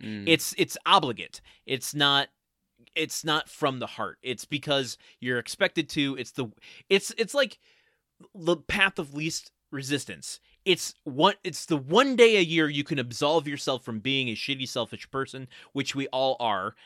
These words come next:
Speaker 2: I'm including myself that. I just embrace that I'm a shitty, <laughs> selfish person three hundred and sixty-five days a year rather than three hundred sixty-four.
Speaker 1: Ma-, Landon, you keep talking that way, you're gonna get an unwanted visit from three ghosts, buddy.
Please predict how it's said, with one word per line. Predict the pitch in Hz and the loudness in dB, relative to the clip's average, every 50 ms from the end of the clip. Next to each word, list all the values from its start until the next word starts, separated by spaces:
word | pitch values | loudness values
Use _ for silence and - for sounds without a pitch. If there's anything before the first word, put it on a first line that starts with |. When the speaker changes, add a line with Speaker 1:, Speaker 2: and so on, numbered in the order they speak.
| - _ | -14 _
Speaker 2:
I'm | 110 110 101 98 | -6 -6 -4 -6
including | 98 - - 165 185 180 175 156 | -8 -6 4 6 6 6 6 4
myself | 135 120 113 - - 104 98 - | 2 0 -2 -2 -4 -6 -6 -6
that. | - 110 113 - - | -4 -4 -4 -4 -2
I | 135 156 156 | -4 -4 -4
just | 147 147 - - - | -6 -10 -12 -12 -12
embrace | 143 113 110 113 117 123 117 - | -12 -10 -6 -6 -6 -6 -6 -8
that | 117 107 101 | -8 -6 -6
I'm | 104 104 | -6 -8
a | 98 | -8
shitty, | - - 110 98 101 - | -10 -10 -12 -12 -12 -12
<laughs> | |
selfish | - - 123 120 - 117 - - _ | -8 -8 -8 -8 -8 -12 -14 -16 _
person | - - 127 - - 139 139 - _ _ 196 247 254 202 160 - | -12 -12 -12 -10 -10 -12 -12 -12 _ _ -8 -6 -6 -6 -8 -8
three | - - 170 170 | -2 2 4 6
hundred | 170 165 160 | 6 6 4
and | 151 147 127 | 4 0 -6
sixty-five | - 147 - 151 127 - 233 220 202 156 | -10 -10 -10 -12 4 6 8 8 8 6
days | 123 127 117 107 98 | 2 0 -2 -2 -6
a | 101 | -8
year | 104 104 104 104 | -8 -6 -6 -8
rather | 107 120 123 117 113 107 | -6 -4 -2 -2 -2 -2
than | 104 110 104 | -6 -8 -10
three | 98 110 107 | -10 -10 -10
hundred | 104 101 98 95 | -10 -10 -10 -12
sixty-four. | 101 95 - 95 90 - 113 92 78 - - - - _ _ | -12 -14 -16 -16 -10 -8 -8 -8 -8 -12 -18 -20 -20 _ _
Speaker 1:
Ma-, | 135 131 131 135 | -6 -6 -6 -2
Landon, | 135 143 165 185 175 156 147 | 0 2 2 2 2 0 -2
you | 160 175 | -4 -4
keep | 175 - 202 - | -2 -4 -4 0
talking | - 185 170 185 185 180 | 2 4 4 4 4 4
that | 165 151 120 113 | 2 2 2 4
way, | 123 120 | 2 4
you're | 117 120 | 4 2
gonna | 127 143 147 147 | 2 0 0 0
get | 131 127 143 139 113 | 2 4 4 4 4
an | 120 120 | 4 0
unwanted | 123 139 139 135 139 139 139 127 113 | 0 0 2 2 2 2 2 2 2
visit | 127 143 131 127 131 - | 2 2 2 0 -4 -6
from | - 123 110 | -6 -8 -6
three | - 123 123 123 113 | -4 -2 -2 -2 2
ghosts, | 120 117 120 120 - - - - | 4 4 4 4 2 0 -2 -2
buddy. | - 107 104 101 101 101 95 - | 0 2 2 4 4 2 0 -2